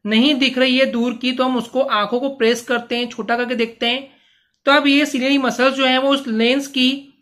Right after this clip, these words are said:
फोकल लेंथ को एडजस्ट करता है ताकि जो, जो चीज हमको क्लियरली नहीं दिखाई दे रही है उसकी इमेज रेटिना पे बन जाए, जिससे कि वो हमें क्लियरली दिखाई दे। तो फिलहाल आपको बस इतना ही माइंड में रखना है कि जो सिलियरी मसल्स होती है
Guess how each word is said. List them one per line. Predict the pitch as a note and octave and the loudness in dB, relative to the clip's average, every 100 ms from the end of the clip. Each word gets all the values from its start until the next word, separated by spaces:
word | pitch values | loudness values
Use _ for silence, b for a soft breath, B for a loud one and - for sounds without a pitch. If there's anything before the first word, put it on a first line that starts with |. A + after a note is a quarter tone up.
| _ _ | _ _
फोकल | C4 C4 D#4 D#4+ | 0 2 4 4
लेंथ | C#4+ C4 C4 | 4 2 0
को | C4+ | 0
एडजस्ट | B3 F3+ B3+ - | 0 0 -6 -4
करता | B3+ C4 | -2 -2
है | |
ताकि | C4+ A3+ A3+ C#4 | 2 0 2 -2
जो, | B3 B3+ | -4 0
जो | A#3+ | 2
चीज | D4 D4+ | 2 2
हमको | C#4+ D4+ | 0 -2
क्लियरली | C#4 C4 C#4 C#4 | 0 2 2 2
नहीं | A#3 C4+ | 0 0
दिखाई | B3+ B3+ C4 | -2 0 0
दे | C4+ | 2
रही | B3+ C4 | 2 0
है | |
उसकी | C4+ A3+ C4+ | 0 -4 -4
इमेज | C4 A3 A#3+ A#3 | -2 0 0 0
रेटिना | A3+ A3+ A3+ | -2 0 -2
पे | A3+ A3 | 0 -2
बन | G#3 B3 | 0 0
जाए, | B3 A#3+ A#3 | 2 2 2
जिससे | A3 - A3+ | -6 -4 -4
कि | A#3 | -2
वो | A3 | 0
हमें | G#3 A#3 D#4 B B B - | 0 0 -2 B B B -6
क्लियरली | C#4 D4 B3+ C#4 | 0 2 4 2
दिखाई | A3+ - G3+ G3+ | 0 -2 -2 0
दे। | F3+ E3+ - - _ _ - | 0 -4 -4 -18 _ _ -6
तो | D4 | -6
फिलहाल | D4 C#4 D#4+ | -2 2 4
आपको | D4 C#4+ | 2 2
बस | D#4 D#4 | 2 2
इतना | B3+ - C4 | 0 -4 -2
ही | |
माइंड | C#4 A#3+ | 0 0
में | B3+ | 0
रखना | B3 A#3+ A3+ | -2 -2 -4
है | |
कि | A#3 | -2
जो | B3+ C4+ | -4 -4
सिलियरी | A#3+ A3 B3 | -2 0 0
मसल्स | A#3 A#3 A#3 | -2 -4 -4
होती | A3+ G3+ A3+ | -4 -4 0
है | A3 | 0